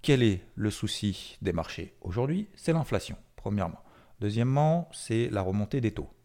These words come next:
La remontée des taux, a priori, la Fed a quand même préparé le terrain depuis la fin de l'année dernière. Mais admettons. Le troisième souci, c'est que, euh, bah, c'est que l'inflation continue, malgré le fait que la Fed a déjà remonté de cinquante points de base ses taux directeurs, que les marchés estiment qu'il y a toujours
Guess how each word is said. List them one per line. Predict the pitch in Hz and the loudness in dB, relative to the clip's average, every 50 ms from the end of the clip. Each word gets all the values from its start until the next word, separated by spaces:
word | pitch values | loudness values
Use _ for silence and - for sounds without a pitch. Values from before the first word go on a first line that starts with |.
| - - | -20 -20
La | - | -18
remontée | - - 90 85 85 - - 95 | -12 -12 -10 -10 -10 -10 -8 -6
des | 95 98 | -6 -6
taux, | - 151 151 131 | -4 -2 -2 -2
a | 110 | -2
priori, | - - 104 95 107 123 | -2 -2 -2 0 0 0
la | 113 98 - | 0 0 0
Fed | - 113 101 | 0 -2 -2
a | 90 | -2
quand | - - | -2 -2
même | 98 95 92 | -4 -4 -4
préparé | - - 90 - 90 87 90 | -4 -6 -4 -2 -2 -2 -2
le | 90 | -2
terrain | - 117 123 139 135 | -2 -2 -2 0 -2
depuis | 107 92 - 113 | -2 -4 -4 -4
la | 107 95 | -6 -4
fin | - - 120 | -4 -4 -6
de | 110 | -4
l'année | 101 98 98 92 | -4 -4 -4 -4
dernière. | 90 90 90 - - - - - | -4 -6 -6 -10 -12 -16 -14 -6
Mais | 95 104 | 0 0
admettons. | 113 123 139 131 120 - - - - - - - - - - - - - - - - - - - | 2 2 2 2 0 -2 -4 -10 -10 -12 -20 -18 -18 -16 -16 -16 -16 -16 -16 -16 -18 -14 -4 2
Le | 107 120 143 165 160 151 135 | 6 8 10 10 10 8 6
troisième | - - - 110 98 90 90 95 92 | 4 0 -2 -2 -2 -2 -2 -6 -4
souci, | - 123 113 - - 147 151 151 156 143 | -4 -4 -4 -4 -2 0 2 2 0 0
c'est | - - 107 | 0 -2 -4
que, | 95 - - | -4 0 0
euh, | 110 110 113 120 117 104 92 90 87 87 87 | 2 2 4 4 4 2 2 0 0 -2 -2
bah, | 82 85 82 | -2 -4 -6
c'est | - - | -6 -8
que | 92 - 104 | -8 -4 -2
l'inflation | 95 98 92 - - 90 - - 98 85 | -2 -2 -2 -2 -4 -4 -2 -2 -4 -4
continue, | - - 85 - - - 85 92 110 135 | -4 -6 -6 -6 -6 -4 -2 0 0 0
malgré | 139 123 90 90 90 90 | 2 0 0 0 0 0
le | 87 87 85 | 0 0 -2
fait | - - 92 - | -2 -4 -4 -4
que | - - | -4 -6
la | 87 85 | -4 -4
Fed | 85 - 92 90 | -4 -2 -2 -2
a | 82 85 | -2 -2
déjà | 87 85 85 95 87 | -4 -4 -2 -2 -2
remonté | 80 87 87 92 87 - - 92 | -2 -2 -4 -6 -6 -4 -6 -4
de | 90 90 | -4 -4
cinquante | 87 - - 87 - 92 90 | -6 -6 -10 -8 -8 -8 -8
points | - - 90 | -6 -6 -6
de | 90 | -4
base | 90 90 - | -4 -4 -6
ses | - - | -6 -10
taux | - - 90 | -6 -6 -6
directeurs, | 87 92 87 87 87 - - 147 151 147 | -4 -4 -4 -4 -4 -2 0 0 0 0
que | - - | -2 -2
les | 110 107 | -2 0
marchés | 101 101 92 - - 110 - - 104 | 0 0 -2 -2 -4 -6 -4 -4 -4
estiment | 98 - - - - 110 110 104 | -6 -6 -8 -6 -2 0 0 0
qu'il | - - 98 92 | 0 -2 -4 0
y | 95 | 0
a | 87 | 0
toujours | 82 - - 98 92 92 98 101 95 - - | 0 -2 -2 -2 -2 2 2 2 2 0 -4